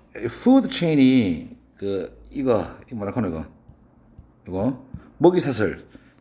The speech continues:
제일 위쪽, at the top of the food chain에서, 예, 존재하고 있는 그들은, 이게 사자, 이거 호랑이죠. 어, prey on이야, 합치입니다. 이게 지금 동사수죠.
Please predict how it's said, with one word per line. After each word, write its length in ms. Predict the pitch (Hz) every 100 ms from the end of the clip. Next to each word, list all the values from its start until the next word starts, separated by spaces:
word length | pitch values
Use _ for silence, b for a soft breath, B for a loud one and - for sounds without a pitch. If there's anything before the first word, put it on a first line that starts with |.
| -
제일 380 | 113 131 160 123
위쪽, 540 | 113 147 98 - - _ _ -
at 80 | 123
the 100 | 139
top 280 | - 170 156
of 60 |
the 120 | 113 -
food 180 | 117
chain에서, 460 | - - 87 - 120 -
예, 400 | 139 160 180 180 B B B _
존재하고 720 | 113 110 113 135 156 127 107
있는 280 | 110 104 87
그들은, 460 | 147 101 - - -
이게 240 | 113 123
사자, 260 | 120 123 127
이거 140 | 98
호랑이죠. 680 | 85 139 135 90 92 285 - b b b b b b -
어, 680 | 110 113 147 180 180 - - _ _ _ _ _ _ _ _
prey 360 | - 202 196 196
on이야, 320 | 202 190 127
합치입니다. 520 | 101 156 190 139 98 98
이게 200 | 127 -
지금 180 | 123
동사수죠. 760 | 120 151 170 110 85 85 123